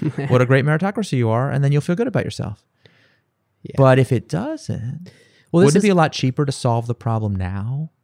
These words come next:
Speaker 2: versus when you're reading about it in the Wall Street Journal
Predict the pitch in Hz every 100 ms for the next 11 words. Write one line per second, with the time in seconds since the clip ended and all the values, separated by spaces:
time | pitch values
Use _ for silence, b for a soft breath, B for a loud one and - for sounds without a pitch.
0 | _ _ _ _ _ _ 104 101 104 104
1 | 101 101 98 101 107 98 95 95 - 98
2 | 92 90 - - 85 117 139 165